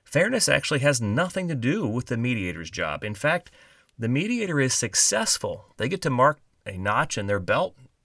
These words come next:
as being successful if the two of you reach an agreement. Think about it. The mediator mediates differences to get people to agree.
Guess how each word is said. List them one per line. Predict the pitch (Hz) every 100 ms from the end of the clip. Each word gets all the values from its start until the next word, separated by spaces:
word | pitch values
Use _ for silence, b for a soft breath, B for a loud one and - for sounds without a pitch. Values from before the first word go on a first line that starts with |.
| _ - - - -
as | 92
being | 101 120 117
successful | - 95 - 131 139 - 151 117
if | 139
the | 139
two | 123 - - 262
of | 247 92
you | 85 123 120 - - _ _ _ _ _
reach | 107 139 -
an | 165
agreement. | 151 190 220 - _ _ _ _ _ _ _ -
Think | 110 -
about | 113 82 -
it. | - _ _ _ _ _ _ _ _ -
The | 92
mediator | 107 214 247 117 85 107 120 - _ _ _ -
mediates | 90 101 113 214 262 95 117 151
differences | - 233 233 190 - 85 - - _ _ _ -
to | 147
get | 117 -
people | - 101 127 131
to | 147 151
agree. | 135 156 208 92